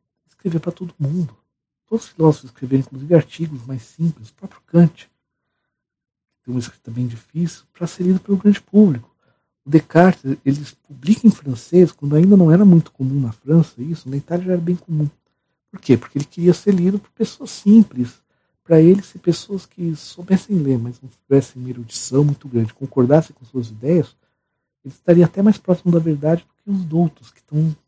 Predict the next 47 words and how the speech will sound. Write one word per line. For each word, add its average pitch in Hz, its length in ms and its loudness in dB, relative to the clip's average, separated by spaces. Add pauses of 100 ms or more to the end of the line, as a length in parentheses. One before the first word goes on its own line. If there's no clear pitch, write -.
(120)
com - 80 -6
a 151 60 -2
cabeça 143 420 -8
cheia, 139 320 2
digamos 113 360 -10
assim. 113 320 -16 (1300)
E 151 120 2
esse - 180 0
é 269 40 -2
um 247 60 0
ponto 208 360 -6
que - 80 -2
a 180 40 4
gente 185 200 0
tem - 140 -20
que - 80 -20
levar 208 200 2
em 214 40 4
questão. 208 580 -2 (180)
Não 240 100 -8
só 254 200 -8
isso, 202 400 4
não, 180 400 -6 (240)
se - 200 -10
ele - 80 -10 (100)
quer 190 200 0
ser - 200 -8
lido 139 200 0
por 117 180 -20
todos, 170 540 0 (220)
ele 151 160 0
tá 220 180 2
resolvendo 175 460 4
problemas 147 540 0
que - 200 -18
são 214 440 -2 (840)
eminentemente 151 600 0
filosóficos, 123 640 -8
mas 170 140 -2
estão - 180 -16
dialogando 208 540 2
com - 240 -10
outras 202 340 -6
áreas 202 240 -4
do 120 80 -16
conhecimento 113 640 -12
também. 101 260 -12